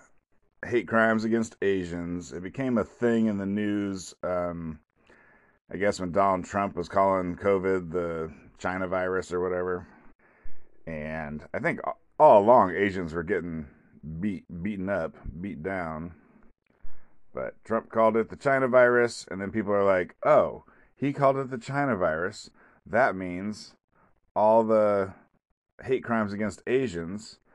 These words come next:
are committed by racist white people who heard Trump say China virus and decided to go out and assault someone,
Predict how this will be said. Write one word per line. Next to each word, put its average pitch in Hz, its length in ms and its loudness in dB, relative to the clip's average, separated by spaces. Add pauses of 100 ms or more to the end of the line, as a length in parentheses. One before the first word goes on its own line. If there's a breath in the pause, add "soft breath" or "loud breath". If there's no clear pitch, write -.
(380 soft breath)
are 92 460 2 (120)
committed 98 420 -2
by 92 280 4
racist 95 460 -2
white 107 260 0
people 90 380 -4
who 90 480 -4 (920 soft breath)
heard 104 300 -2
Trump 113 300 -2
say 110 180 2
China 117 320 0
virus 87 400 -2
and 98 100 -8
decided 90 360 -4
to 95 60 -6
go 87 140 -2
out 85 140 -2
and 110 80 -4
assault 117 320 0
someone, 69 400 -14